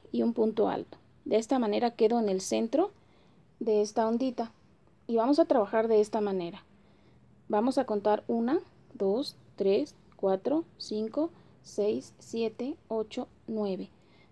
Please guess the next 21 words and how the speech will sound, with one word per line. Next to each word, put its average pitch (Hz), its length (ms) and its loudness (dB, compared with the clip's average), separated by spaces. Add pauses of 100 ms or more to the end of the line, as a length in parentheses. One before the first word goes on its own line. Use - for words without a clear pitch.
Nos 196 140 -2
vamos 247 300 2
a 233 100 2
ir 226 160 2
aquí 233 480 -2
en 226 180 -2
este 220 200 -4
espacio 254 560 0 (400)
de 226 180 -2
la 247 140 2
ondita 220 340 0
que 269 140 0
sigue 277 340 2 (480)
y 254 60 -4
vamos 233 260 2
a 233 80 2
conectar 214 440 2
con 226 160 -2
punto 208 320 0
bajo. 180 260 -4 (300)
Esta 233 380 0